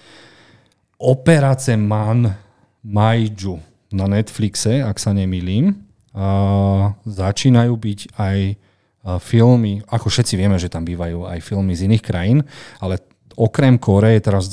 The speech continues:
dosť začína aj Bollywood pracovať na týchto filmoch. A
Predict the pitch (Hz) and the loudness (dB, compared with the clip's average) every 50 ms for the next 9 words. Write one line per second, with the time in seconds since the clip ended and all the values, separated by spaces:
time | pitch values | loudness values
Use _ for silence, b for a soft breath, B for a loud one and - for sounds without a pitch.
0 | 107 101 95 107 107 107 107 92 85 95 98 - - 120 107 107 107 - 107 101 | -10 -4 0 0 2 2 0 -2 -2 -2 -2 -2 0 2 2 2 0 -2 -2 -2
1 | 98 98 95 98 98 101 110 113 104 104 104 98 - - - 92 92 92 - - | -2 -2 0 0 0 2 2 2 2 0 -2 -2 -4 -6 -4 -4 -4 -2 -2 -2
2 | 104 98 98 95 98 92 - 113 95 - 117 107 - 95 92 95 104 113 123 120 | -2 0 0 0 -2 -4 -4 -6 -6 -4 -4 -4 -4 -4 -2 0 2 4 2 2
3 | B B B B B B B B B _ _ _ 113 101 | B B B B B B B B B _ _ _ -2 0